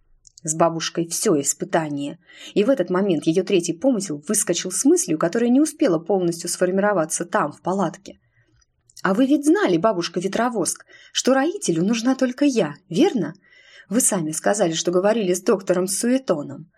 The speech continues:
Может, вы сделали меня своим номером на сегодня? Насколько вы догадались или что вы уже знали?"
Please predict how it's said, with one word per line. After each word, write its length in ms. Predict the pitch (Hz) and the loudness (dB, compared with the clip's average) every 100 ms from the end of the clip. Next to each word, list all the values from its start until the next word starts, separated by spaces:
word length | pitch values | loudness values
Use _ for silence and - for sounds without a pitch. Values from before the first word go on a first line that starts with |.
| _ _ _ _ _ | _ _ _ _ _
Может, 300 | 226 262 226 | 2 2 2
вы 120 | 233 247 | 0 0
сделали 460 | 202 254 226 226 | 2 2 4 2
меня 360 | 226 254 254 226 | 4 4 4 2
своим 520 | - 233 220 254 339 | 0 0 2 4 6
номером 460 | 339 208 175 170 175 | 6 4 2 2 2
на 80 | |
сегодня? 680 | 175 - 226 196 147 143 151 - _ _ 180 | 2 0 0 0 0 -4 -8 -14 _ _ -2
Насколько 500 | 175 - 285 262 247 | -2 0 0 0 0
вы 120 | 233 | 0
догадались 760 | 233 262 269 220 160 151 - | 2 2 2 2 2 0 -2
или 400 | 208 208 196 202 - _ _ _ | -2 0 0 -2 -10 _ _ _
что 420 | - - - 262 | -6 -2 2 2
вы 180 | 170 180 | 4 2
уже 320 | 175 185 190 | 2 2 0
знали?" 640 | 180 220 233 151 131 - | 0 0 0 -2 -6 -10